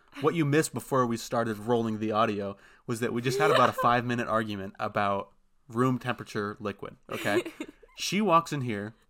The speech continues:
Speaker 1: I have a drink open. It's a Diet Mountain Dew, if you're curious, and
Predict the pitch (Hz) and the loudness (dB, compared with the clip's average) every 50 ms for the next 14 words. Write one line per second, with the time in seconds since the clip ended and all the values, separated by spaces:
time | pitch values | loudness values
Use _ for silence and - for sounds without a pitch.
0 | _ _ - 123 131 135 123 117 107 123 123 113 107 - - - 95 - - 90 | _ _ -6 -2 0 0 0 0 0 0 0 -2 -4 -8 -12 -14 -14 -14 -16 -16
1 | 90 - _ _ _ 127 - 127 110 117 110 120 127 131 135 127 113 117 110 110 | -16 -18 _ _ _ -8 -8 -4 0 2 2 2 2 2 0 0 0 -2 -4 -4
2 | 98 101 113 123 - _ _ - - 113 - - 110 101 98 101 - - 104 101 | -4 -4 -6 -8 -12 _ _ -8 -8 -8 -6 -6 -6 -6 -8 -8 -8 -8 -6 -4
3 | 104 107 131 151 - - - - - _ - 117 113 104 104 98 | -4 -4 -4 -6 -8 -10 -14 -14 -18 _ -10 -8 -8 -8 -8 -10